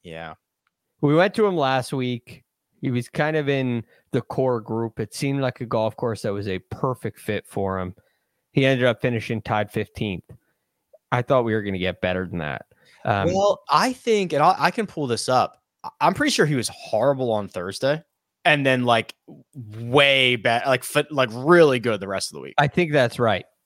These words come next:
Speaker 2: I don't remember the scores.
Speaker 1: I'll see if I can
Speaker 2: But
Speaker 1: find
Speaker 2: I
Speaker 1: it.
Speaker 2: think that's right. While you're looking that up, here in Bermuda, he's played here once, two thousand twenty-one,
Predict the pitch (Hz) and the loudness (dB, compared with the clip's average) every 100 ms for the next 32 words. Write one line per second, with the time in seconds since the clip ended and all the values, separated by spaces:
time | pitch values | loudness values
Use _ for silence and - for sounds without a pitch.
0 | _ 143 170 185 156 156 131 120 - 127 | _ 4 6 6 4 2 0 -4 -2 2
1 | 117 104 90 - _ _ _ _ _ _ | 2 0 -4 -14 _ _ _ _ _ _
2 | _ _ _ - 98 - - - - 120 | _ _ _ -14 -12 -6 -6 -6 -2 0
3 | 110 - 139 131 110 - 123 113 131 165 | 0 -2 -4 -2 -2 2 4 6 4 4
4 | 170 151 143 135 123 110 110 110 - _ | 2 2 0 0 0 0 0 0 -2 _
5 | - - 135 131 123 120 - - - 117 | -14 -4 0 2 0 -2 -8 -12 -6 -2
6 | 113 113 117 113 104 98 - 113 104 95 | -2 0 0 0 -2 -2 -2 -2 -2 -2
7 | 98 87 92 - - _ 131 120 113 110 | -2 -2 -6 -14 -20 _ -4 -2 -2 -6
8 | - 117 101 92 90 82 | -4 -4 -2 -2 -2 -4